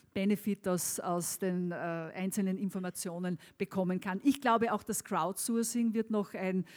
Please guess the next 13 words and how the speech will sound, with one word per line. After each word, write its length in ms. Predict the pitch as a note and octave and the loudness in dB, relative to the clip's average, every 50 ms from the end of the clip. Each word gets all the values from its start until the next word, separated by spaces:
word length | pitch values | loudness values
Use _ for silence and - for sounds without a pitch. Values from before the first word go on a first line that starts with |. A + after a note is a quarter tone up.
| - - - _ | -20 -20 -14 _
großes 420 | - G3+ A3+ B3 A#3 C4+ A#3 - - | 6 8 8 8 6 4 0 0 0
Thema 320 | A3 G#3 G#3 G#3+ G#3+ - | 0 2 2 2 0 0
auch 160 | F3+ F#3+ - | -2 -2 -4
für, 580 | - - - G3+ G3 F#3+ F#3+ F3+ F3+ F3 F3 E3 F3+ | -6 -10 -6 -4 -2 -2 0 -2 -2 -4 -6 -8 -10
für, 440 | - - F#3+ F3+ F3+ F3 E3+ E3 E3+ E3+ | -6 -4 -2 -2 -2 -2 -4 -6 -8 -10
für 140 | - - F3 | -10 -8 -4
uns, 320 | - G3 B3 D#4 D4+ - A#3+ | 0 0 0 0 0 -2 -2
aber 180 | F#3+ F#3 E3 | -2 0 -2
auch 100 | E3 E3+ | -2 0
für 120 | - A3 G3+ | 0 -2 0
viele 280 | - A#3 A3 G#3+ - | 2 0 0 0 0
andere 380 | E3 E3+ G3+ A#3+ C4 B3 B3 A#3+ | 0 0 0 0 2 2 0 0
sein, 380 | - - G3 F#3 F#3+ G#3+ A3+ | 2 0 0 2 2 2 2